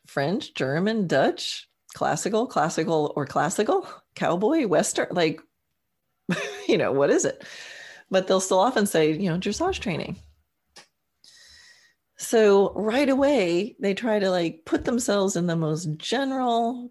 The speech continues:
box possible, and then they try to fit in that box. This is what dressage trainers do. And then that's a lot of pressure, 'cause now you gotta fit, you gotta fit the cartoon and fit the script that goes along with what a,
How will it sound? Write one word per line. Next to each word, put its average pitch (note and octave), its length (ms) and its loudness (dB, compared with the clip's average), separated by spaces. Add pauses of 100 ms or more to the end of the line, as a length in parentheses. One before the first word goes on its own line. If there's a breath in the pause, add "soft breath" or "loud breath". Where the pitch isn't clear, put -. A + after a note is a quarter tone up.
(140)
box F#3 580 -4
possible, F3 680 -2
and D#3 160 -2
then A#3+ 140 2
they B3 100 -2
try E3 240 -6
to F3 120 -4
fit - 540 -2
in D#3+ 360 0
that D3+ 280 -4
box. - 480 -4 (1400 loud breath)
This D#3+ 180 -4
is D#3+ 100 -4
what E3 140 0
dressage C#3 340 -4
trainers - 400 -8
do. - 160 -6 (1160)
And E3 180 0
then G3 100 2
that's B3+ 180 0
a B3+ 60 0
lot C4 140 0
of C4 100 -4
pressure, - 640 -4
'cause F#3 140 -4
now G3 120 0
you G3+ 120 2
gotta G3+ 160 2
fit, - 400 -2 (400 soft breath)
you G3 160 -2
gotta A3 160 0
fit - 260 -6
the G3 80 -2
cartoon G3+ 600 -2 (100)
and E3 240 -2
fit A3 160 0
the F3 80 -4
script - 640 -4
that D#3 120 -6
goes E3+ 200 -2
along F3+ 400 0
with C#3 220 -4
what D#3 200 0
a, D#3+ 140 -2